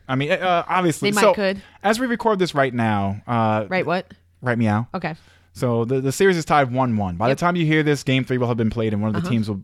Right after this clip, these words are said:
Speaker 1: have the advantage in the series. Now,
Speaker 2: Toronto isn't taking ga-, like, game three in Oracle Stadium? Arena? Oracle Arena.
Speaker 1: Sure.
Speaker 2: Sure.
Speaker 1: Yes, that's
Speaker 2: Yep.
Speaker 1: what it is.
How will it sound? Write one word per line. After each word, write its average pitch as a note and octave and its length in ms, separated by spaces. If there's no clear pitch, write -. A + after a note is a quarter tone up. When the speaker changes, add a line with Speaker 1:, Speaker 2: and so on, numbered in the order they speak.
Speaker 1:
have A2 180
the A2 80
advantage G2+ 300
in F#2+ 80
the F2 60
series. D2 320
Now, G2 80
Speaker 2:
Toronto A#3+ 380
isn't G3+ 240
taking F3 560
ga-, F3+ 280
like, E3 320
game E3+ 240
three D#3+ 480
in D#3 460
Oracle D#3+ 520
Stadium? F#3+ 680
Arena? A#3+ 340
Oracle F3 300
Arena. D#3 380
Speaker 1:
Sure. - 160
Speaker 2:
Sure. - 80
Speaker 1:
Yes, F2 320
that's G#2 140
Speaker 2:
Yep. G#2 80
Speaker 1:
what F#2 100
it F2 60
is. - 120